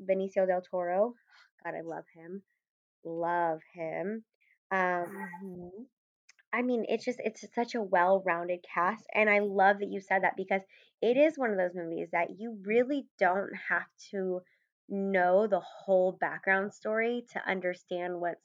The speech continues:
Speaker 1: going on in the movie. Like, this is a very good standalone movie. If you're not a Marvel fan, if you're not watching them in order, you know what I mean? Or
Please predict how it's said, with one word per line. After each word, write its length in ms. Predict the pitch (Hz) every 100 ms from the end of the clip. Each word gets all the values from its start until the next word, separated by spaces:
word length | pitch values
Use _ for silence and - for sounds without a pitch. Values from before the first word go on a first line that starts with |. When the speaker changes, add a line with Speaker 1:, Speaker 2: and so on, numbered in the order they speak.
| _ _ _ _ _ 190
Speaker 1:
going 380 | 208 202 190
on 320 | 185 175 170 165
in 160 | 185 180
the 80 | 170
movie. 500 | 170 175 175 - -
Like, 180 | 190 185
this 220 | 202 208
is 160 | 233 226 208
a 80 | 202
very 320 | 190 185 185
good 160 | 185 175 _ _ _
standalone 920 | 185 180 180 175 165 165 160 156 160 175 _ _ _ _ _ -
movie. 600 | 190 220 - - - 196 _ _ _ _
If 260 | - 190 190
you're 260 | 185 180
not 280 | 185 190 - - -
a 320 | 175 165 165 -
Marvel 400 | 180 170 170 165
fan, 200 | 170 170
if 80 | 170
you're 100 | 180
not 260 | 190 185
watching 440 | 175 170 165 175 175
them 240 | 160 165 165 _ _ _ -
in 260 | 196 185 -
order, 580 | 175 170 160 160 160 -
you 120 | 190
know 100 | 185
what 100 | 185
I 80 | 185
mean? 260 | 185 180 185
Or 280 | 185 180